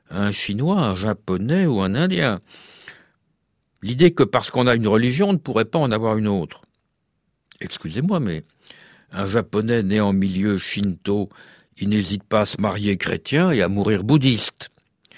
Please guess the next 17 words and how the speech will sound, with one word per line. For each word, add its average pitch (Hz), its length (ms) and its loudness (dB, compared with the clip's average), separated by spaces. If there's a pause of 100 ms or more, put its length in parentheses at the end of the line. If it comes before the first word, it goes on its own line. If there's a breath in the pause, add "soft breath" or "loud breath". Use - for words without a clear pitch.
(300 loud breath)
Un 110 160 -4
Chinois 135 440 2 (100)
Han 135 260 2
se - 120 -4
promène 113 480 0
en 101 80 -2
souplesse 180 460 -4
entre 113 280 0
Bouddha, 104 640 0
Confucius 107 880 -6
et 101 80 -2
le 95 160 -2
Tao, 165 480 4 (800 loud breath)
sans 98 300 -6
avoir 113 260 2
à 98 100 2
renier 113 560 2